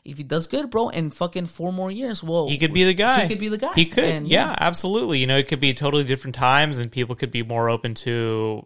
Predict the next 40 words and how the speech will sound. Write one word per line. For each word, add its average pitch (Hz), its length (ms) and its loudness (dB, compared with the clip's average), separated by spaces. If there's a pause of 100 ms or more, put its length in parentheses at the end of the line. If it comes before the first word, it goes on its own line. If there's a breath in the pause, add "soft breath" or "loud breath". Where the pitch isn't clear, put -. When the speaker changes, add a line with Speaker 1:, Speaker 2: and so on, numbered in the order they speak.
Speaker 2:
you 117 100 -8
know, 98 240 -4
Speaker 1:
To 180 120 -2
his 156 140 0
ideas. 143 420 2
Speaker 2:
to 143 60 2
his 131 100 0
i-, 131 220 2
ideas. 147 480 6
And, 165 140 4 (260 loud breath)
you 208 80 0
know, 214 80 8
to 208 140 -2
be 196 120 4
honest, 208 340 4
his 175 100 -2
ideas 185 440 6
weren't 180 220 -2
bad. 151 400 8
And, 143 240 0
you 165 100 0
know, 156 100 2
what 156 160 8
I 160 160 6 (220)
really 180 520 -2
liked 202 240 0
about 190 280 6
him 190 80 0
is 143 100 0
I - 160 2
would 139 140 2
watch 143 240 2
a 160 80 0
few 147 200 -2
of 139 60 0
his 127 120 -2
town 113 280 -6
halls, 139 260 2
some 131 120 -8
clips. - 460 -2